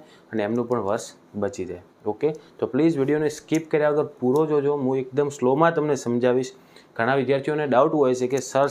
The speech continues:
સાદુરૂપ કઈ રીતનું આપવું, તો એ પણ હું તમને કમ્પ્લીટલી આની અંદર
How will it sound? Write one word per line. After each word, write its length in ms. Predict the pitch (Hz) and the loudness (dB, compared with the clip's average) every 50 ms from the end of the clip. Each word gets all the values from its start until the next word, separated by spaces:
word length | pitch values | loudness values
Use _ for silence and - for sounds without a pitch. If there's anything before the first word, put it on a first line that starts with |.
| - | 0
સાદુરૂપ 380 | - 120 120 123 139 147 147 143 - - | 2 2 2 2 2 -2 -2 -4 -4 -2
કઈ 100 | 139 143 143 139 | 0 0 0 0
રીતનું 240 | 135 - 139 127 120 135 | -2 -4 -4 -2 0 -2
આપવું, 300 | 139 - - 147 110 95 - - - - - - - - | -2 -2 -2 -2 -2 -2 -4 -10 -18 -18 -20 -20 -8 -2
તો 120 | - 131 | 0 0
એ 20 | 135 139 | 0 0
પણ 120 | 147 139 131 | 0 -2 -2
હું 80 | 131 123 | 0 0
તમને 180 | 127 120 123 127 127 | 0 0 0 0 0
કમ્પ્લીટલી 380 | 117 104 101 117 117 120 135 131 117 | -2 -2 0 0 0 0 0 0 0
આની 180 | 110 120 120 117 | 0 -2 -2 0
અંદર 160 | 110 113 135 | 0 0 0